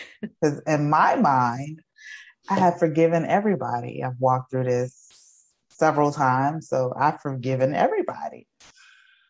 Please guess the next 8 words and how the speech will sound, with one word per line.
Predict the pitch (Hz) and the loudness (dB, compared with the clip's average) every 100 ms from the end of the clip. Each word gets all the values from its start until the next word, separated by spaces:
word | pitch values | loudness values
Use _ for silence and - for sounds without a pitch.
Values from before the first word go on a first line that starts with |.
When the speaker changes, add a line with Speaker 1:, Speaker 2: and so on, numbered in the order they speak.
| _ _ _ - | _ _ _ -18
Speaker 1:
Mm-hmm. | 175 165 175 | -18 -16 -6
Speaker 2:
And | 190 190 | -2 2
he | 208 | 2
said | 202 - 214 190 | 2 2 0 0
to | - | 0
me, | 185 170 160 151 156 160 - - - - - _ _ _ | 0 0 0 -2 -4 -10 -18 -20 -20 -20 -20 _ _ _
"Your | 165 170 | -2 -2
husband." | 165 156 139 127 123 | 0 -4 -6 -8 -8